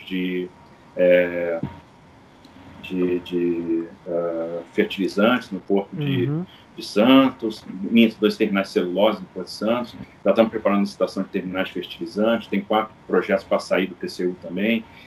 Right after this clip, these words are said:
Speaker 1: Entregamos pro T C U a concessão, o projeto de concessão da B R cento e cinquenta e três Goiás Tocantins. Fechamos o projeto de concessão da B R cento e sessenta e três Pará, porque, observe, nós terminamos a pavimentação, agora nós já estamos estruturando a concessão da B R cento e sessenta e três, já pensando
Speaker 2: Ah.
Speaker 1: no futuro.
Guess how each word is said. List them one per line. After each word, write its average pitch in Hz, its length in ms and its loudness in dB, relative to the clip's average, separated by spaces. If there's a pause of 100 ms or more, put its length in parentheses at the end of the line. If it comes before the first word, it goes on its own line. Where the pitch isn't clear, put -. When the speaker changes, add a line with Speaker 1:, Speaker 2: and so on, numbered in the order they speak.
(120)
Speaker 1:
Entregamos 113 520 6
pro 107 120 -8
T 107 140 0
C 98 200 -2
U 101 160 4
a 107 40 0
concessão, - 560 -8
o 90 80 -6
projeto 101 380 4
de - 60 -20
concessão 98 380 -6
da 92 100 -2
B 92 100 -6
R 92 200 2
cento 90 80 -18
e - 40 -18
cinquenta 95 180 -16
e - 40 -20
três 92 180 -4
Goiás - 240 -6
Tocantins. - 640 -6 (380)
Fechamos 151 800 2
o 113 60 -12
projeto 110 460 0
de - 60 -14
concessão 117 400 -4
da 120 80 -2
B 107 100 0
R 113 120 4
cento 110 40 -6
e - 20 -6
sessenta 107 140 -4
e 104 40 -10
três 107 160 0
Pará, 101 440 -2
porque, - 140 -2
observe, 107 340 2 (380)
nós 95 160 -2
terminamos 131 380 4
a 147 60 0
pavimentação, 151 680 2 (180)
agora 104 260 0
nós 117 120 -6
já 117 80 -4
estamos 127 240 -6
estruturando 123 480 0
a 143 160 4
concessão 135 640 -2
da 143 100 4
B 127 120 -4
R 123 140 -2
cento 123 100 -6
e 120 40 -2
sessenta 117 120 -2
e 107 100 -6
três, 131 260 -2
já 117 140 -4
pensando 131 440 -8
Speaker 2:
Ah. 117 200 -4
Speaker 1:
no 123 60 -6
futuro. 117 320 -4